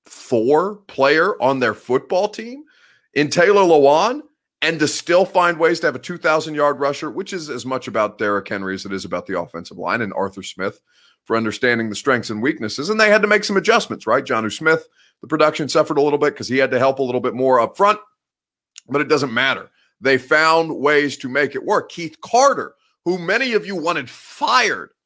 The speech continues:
that first year with Vrabel, right? Because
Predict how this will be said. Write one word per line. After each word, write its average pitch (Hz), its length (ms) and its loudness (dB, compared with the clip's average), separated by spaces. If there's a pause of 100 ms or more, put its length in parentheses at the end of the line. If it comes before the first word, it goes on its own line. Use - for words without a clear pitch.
(220)
that 147 200 -2
first 175 300 -2
year 175 120 -4
with 131 180 -4
Vrabel, 147 320 0
right? 143 260 -2 (320)
Because 131 480 -2